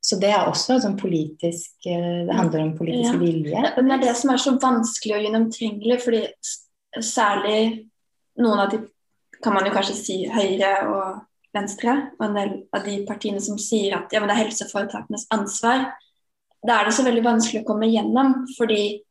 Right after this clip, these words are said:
Speaker 2: eh, det blir så pulverisert,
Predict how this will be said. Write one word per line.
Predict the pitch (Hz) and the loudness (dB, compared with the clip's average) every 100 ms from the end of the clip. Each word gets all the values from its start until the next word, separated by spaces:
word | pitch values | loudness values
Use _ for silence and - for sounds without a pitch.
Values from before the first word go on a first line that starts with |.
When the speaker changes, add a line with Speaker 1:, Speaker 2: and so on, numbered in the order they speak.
| _ _ _ - - | _ _ _ -16 -4
Speaker 2:
eh, | 214 202 | -2 0
det | 220 220 | 0 0
blir | 208 196 | -2 -2
så | - 214 | -4 -2
pulverisert, | 220 214 220 214 220 - - 226 247 247 | -2 -2 -2 -2 -2 -2 0 2 2 0